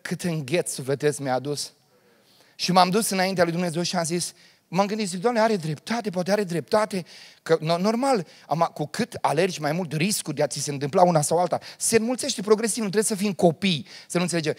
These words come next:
Dar eu te întreb în numele Domnului Iisus Hristos, de coajă de banană ai auzit? Și ce ai auzit? Că,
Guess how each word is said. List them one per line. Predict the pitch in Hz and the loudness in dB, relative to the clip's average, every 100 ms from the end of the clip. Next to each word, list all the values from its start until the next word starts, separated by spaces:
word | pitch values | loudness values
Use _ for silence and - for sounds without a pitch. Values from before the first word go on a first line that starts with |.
| - | -6
Dar | - 180 | -2 0
eu | |
te | 180 | 0
întreb | 175 190 | 0 0
în | 175 | 0
numele | 180 175 | 0 0
Domnului | 160 160 156 | 0 -2 -2
Iisus | 143 151 | -6 -8
Hristos, | 147 - 139 - _ _ | -10 -2 -2 -2 _ _
de | - 120 | -6 -4
coajă | 170 - 175 170 | -2 2 2 2
de | 156 147 | -2 0
banană | 151 151 151 151 | 0 0 0 -2
ai | 139 139 | 0 2
auzit? | 135 127 131 170 - _ _ _ _ _ _ _ _ _ _ _ _ _ | 2 0 -6 -10 -14 _ _ _ _ _ _ _ _ _ _ _ _ _
Și | - 165 | -10 2
ce | 226 | 10
ai | 214 | 10
auzit? | 151 127 117 98 - _ _ _ - _ | 10 2 -8 -12 -18 _ _ _ -20 _
Că, | - 381 | -4 -2